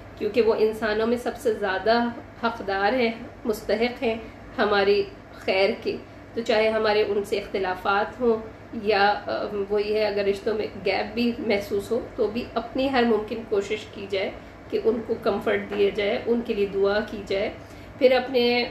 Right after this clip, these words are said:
فیملی کے ساتھ، اپنے بچوں کے ساتھ جو ہے وہ نرم معاملہ کیا جائے۔ اور ہم نبی صلی اللہ علیہ وسلم کی سیرت سے یہ چیز بکثرت ہم دیکھتے ہیں کہ آپ صلی اللہ علیہ وسلم بہت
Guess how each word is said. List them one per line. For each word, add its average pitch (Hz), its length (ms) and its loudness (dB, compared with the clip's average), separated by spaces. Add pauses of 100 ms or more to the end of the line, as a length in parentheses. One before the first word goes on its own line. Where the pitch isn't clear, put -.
(140)
فیملی 214 420 0
کے 226 100 -2
ساتھ، 208 300 -2
اپنے 202 280 -2
بچوں 240 420 0
کے 220 120 2
ساتھ 196 560 -4
جو 208 120 2
ہے 196 160 2
وہ 196 120 -4
نرم 202 380 2 (240)
معاملہ 190 360 -4 (180)
کیا 196 160 0
جائے۔ 196 260 -2 (300)
اور - 120 0
ہم 208 200 0
نبی 208 260 2
صلی 262 140 0
اللہ 233 80 2
علیہ 233 100 0
وسلم 220 180 0
کی 240 80 -4
سیرت 208 520 -6
سے 202 140 2
یہ 202 100 0 (100)
چیز 214 300 -8
بکثرت 277 680 0
ہم 247 200 -2
دیکھتے 202 300 0
ہیں 240 80 -2 (400)
کہ - 160 2
آپ 233 240 2
صلی 277 80 -2
اللہ 254 120 2
علیہ 254 160 -2
وسلم 294 180 0
بہت 294 320 0